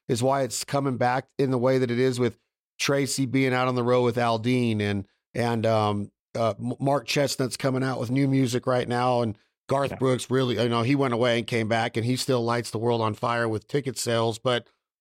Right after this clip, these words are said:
Speaker 1: why, why is that era coming back, in your opinion, Wyatt?
Speaker 2: I think it's that nostalgic side of it, is because it takes all of us humans a little bit to realize, like, "Okay,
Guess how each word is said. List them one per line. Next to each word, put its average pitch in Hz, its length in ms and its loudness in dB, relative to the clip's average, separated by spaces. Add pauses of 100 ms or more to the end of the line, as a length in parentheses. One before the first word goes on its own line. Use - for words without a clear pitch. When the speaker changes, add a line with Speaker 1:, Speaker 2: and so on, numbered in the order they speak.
Speaker 1:
why, 160 380 2
why 151 320 0
is 170 160 0
that 160 320 0
era 156 280 2
coming 151 300 -2
back, 147 260 -2
in 127 60 -2
your 123 120 -2
opinion, 120 320 0
Wyatt? 110 300 -4 (1200)
Speaker 2:
I 131 180 -2
think 143 280 -4
it's 139 200 -4
that 131 180 0
nostalgic 120 640 -2
side 131 380 -2
of 131 200 -2
it, - 160 -10 (160)
is 120 140 0
because 113 640 -2 (1000)
it 160 180 0
takes - 480 -2 (640)
all 151 220 2
of 135 80 -2
us 135 160 0
humans 139 580 0 (120)
a 113 80 0
little 170 320 2
bit 143 320 -2
to 123 80 -2
realize, 107 560 0
like, 98 300 -4 (460)
"Okay, 104 500 -2